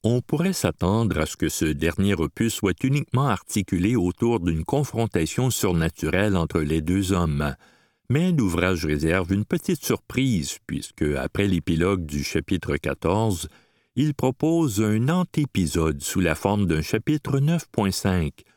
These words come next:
où l'on goûte de près au débordement charnel des deux hommes intervenus au cours de l'enquête. Comme à leur habitude,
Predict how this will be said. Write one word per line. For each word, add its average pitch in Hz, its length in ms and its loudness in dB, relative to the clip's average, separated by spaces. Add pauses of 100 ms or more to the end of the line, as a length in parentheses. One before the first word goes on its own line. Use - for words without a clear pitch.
(300)
où 92 160 2
l'on 82 240 2
goûte 87 360 0
de 76 120 0
près 87 260 0
au 78 160 2
débordement 87 680 0
charnel 85 580 0
des 73 160 0
deux 85 320 -2
hommes 107 340 0
intervenus 110 640 0
au 123 140 0
cours 123 320 -2
de 92 80 2
l'enquête. 80 800 -2 (1000)
Comme 85 240 0
à 73 80 0
leur 73 180 0
habitude, 76 760 -2